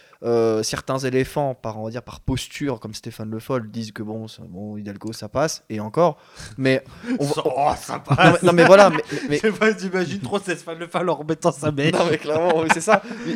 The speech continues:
Speaker 1: mais, mais c'est horrible, mais c'est, c'est ça, en fait. C'est-à-dire que ils ont, même symboliquement, je, on, ils ont vendu Solferino leur, leur, leur siège, euh, ils ont fait six pour cent la, la dernière fois avec le, le can-, les candidats à la primaire qui ont pas soutenu Benoît Hamon, euh, ils, ils se prennent,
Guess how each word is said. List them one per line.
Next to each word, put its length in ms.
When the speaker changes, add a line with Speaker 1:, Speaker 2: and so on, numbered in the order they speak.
Speaker 1:
mais, 160
mais 100
c'est 140
horrible, 280
mais 120
c'est, 180
c'est 200
ça, 180
en 80
fait. 80
C'est-à-dire 440
que 260
ils 180
ont, 100
même 140
symboliquement, 640
je, 60
on, 260
ils 160
ont 60
vendu 240
Solferino 640
leur, 240
leur, 240
leur 220
siège, 460
euh, 280
ils 140
ont 40
fait 120
six 160
pour 180
cent 200
la, 160
la 140
dernière 320
fois 160
avec 280
le, 200
le 120
can-, 220
les 140
candidats 320
à 20
la 80
primaire 340
qui 60
ont 40
pas 100
soutenu 260
Benoît 360
Hamon, 340
euh, 540
ils, 100
ils 60
se 120
prennent, 260